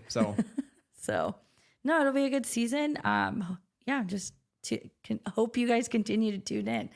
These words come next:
Speaker 2: as we continue to be here. So, I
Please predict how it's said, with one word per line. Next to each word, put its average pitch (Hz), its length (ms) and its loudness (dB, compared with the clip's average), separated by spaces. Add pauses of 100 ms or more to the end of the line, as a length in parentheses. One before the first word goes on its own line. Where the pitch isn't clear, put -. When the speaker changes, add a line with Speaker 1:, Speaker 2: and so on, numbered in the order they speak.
(340)
Speaker 2:
as 190 240 0
we 196 220 2
continue 196 480 2
to 208 420 2 (120)
be 254 100 0
here. 208 240 0
So, 190 380 -2 (680)
I 196 60 -4